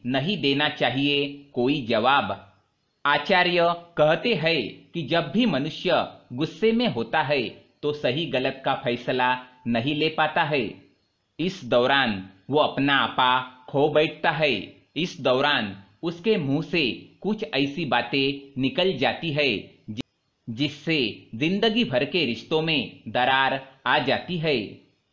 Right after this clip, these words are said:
इसी वजह से गुस्से में मनुष्य को कुछ भी नहीं कहना चाहिए।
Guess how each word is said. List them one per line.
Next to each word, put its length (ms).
इसी 360
वजह 360
से 640
गुस्से 420
में 480
मनुष्य 400
को 280
कुछ 220
भी 600
नहीं 240
कहना 380
चाहिए। 720